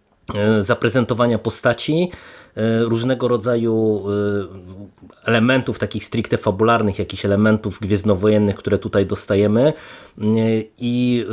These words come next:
e, umotywowania też różnego rodzaju, e, działań po jednej i po drugiej stronie. E, bardzo mi się to podobało i, i ja cały czas, e, wysoko oceniam, e, tę powieść, także, także tu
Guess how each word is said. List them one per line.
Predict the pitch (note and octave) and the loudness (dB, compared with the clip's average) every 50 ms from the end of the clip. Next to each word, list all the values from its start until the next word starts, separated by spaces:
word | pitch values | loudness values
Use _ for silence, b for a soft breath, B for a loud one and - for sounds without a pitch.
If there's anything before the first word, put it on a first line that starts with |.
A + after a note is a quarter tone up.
| A2+ A2+ | -2 -2
e, | A#2+ | -2
umotywowania | A#2 - B2+ B2+ C3 B2+ B2 - B2+ A#2+ B2 A2 G2+ C3+ C3+ C3+ C3 B2 B2 A#2+ A#2+ | -2 -2 0 2 2 2 2 0 0 0 0 0 2 2 2 4 4 4 4 2 2
też | - A#2 G#2+ - - | 0 -4 -6 -4 -4
różnego | A#2 G#2+ G#2 G2 A2+ A#2+ A2+ G#2+ A2+ | -4 -4 -2 0 0 0 2 2 2
rodzaju, | G#2+ A2 G2+ F#2+ A#2 A2+ A2+ G#2+ G#2+ G#2 G#2+ A2 G#2+ B B B B B B - | 2 2 2 2 0 0 2 2 2 2 2 2 0 B B B B B B -4
e, | G2 G2+ G2+ G2+ G#2 G#2 G2+ F#2+ | 0 0 2 2 2 0 0 -2
działań | G2 - - A#2+ A#2+ A#2+ A#2 A#2 B2 B2 A2+ | -4 -2 0 2 2 2 2 2 2 2 0
po | - - A#2+ | 0 0 0
jednej | A2 A2+ A#2+ A2+ A2 A#2 A2+ G#2+ G#2 | 2 2 2 2 2 0 0 0 -2
i | |
po | G2+ - A2 | -2 -2 -2
drugiej | G2 G#2 G#2+ G2 G#2 G2+ | -2 -2 -2 -2 -2 -4
stronie. | - - - A2 F#2 F2+ D#2+ D#2+ - - - | -4 -4 -2 -2 -2 -2 -4 -10 -14 -14 -10
E, | G2 G2 F#2+ G2 G2+ | -6 -4 -4 -2 -4
bardzo | G2 F#2 G#2 C3 A#2+ G#2+ A2+ | -4 0 0 0 0 2 0
mi | A2 G#2 | -2 -2
się | - - | -2 -2
to | G2 A2 | -4 -4
podobało | - - G#2 F#2+ G2+ F2+ A2 A2 A2+ A2 A2 A2 G#2+ | -2 -2 -2 -2 0 2 2 2 4 4 4 2 2
i, | - G2 G2+ G2+ G2+ G2+ G2 G2+ G2+ F#2 F#2 | 0 -2 -4 -2 -2 -2 -2 -2 -4 -4 -2
i | A2 | 0
ja | A#2+ A#2+ B2 A#2 - - - | 2 2 2 0 -2 -8 -10
cały | - - B2+ A#2+ A#2+ A#2 | -2 0 2 2 2 2
czas, | - A2+ G#2+ - - - - - - A2 G#2 G#2 G#2+ G#2+ G#2 | 0 -2 -2 -2 -6 -10 -10 -4 0 2 2 4 4 4 2
e, | |
wysoko | G#2 G2+ A2+ - - B2 - - - F#2 E2+ - | 2 0 0 2 2 0 -2 0 -4 -4 -4 -4
oceniam, | G2 - - - G2 F#2+ F#2 F2+ F2+ F2+ E2+ B B B B B B B B | -4 -6 -2 -2 0 0 0 -2 -2 -4 -6 B B B B B B B B
e, | - F#2+ G2 G2 | -2 0 0 0
tę | F#2+ - G2+ G2+ | 2 2 0 2
powieść, | G2+ - G#2 F#2 G#2 G2+ F#2 - - - | 4 2 2 4 4 2 2 0 -4 -6
także, | - - F#2 F2 - - - G2 F#2 F#2 F2+ F2+ E2+ | -4 -4 -2 -2 -4 -2 0 2 2 2 2 0 -2
także | - F#2 E2 - G2+ | -4 -6 -6 -4 -6
tu | F2 - G#2 G2 | -4 -2 -2 -2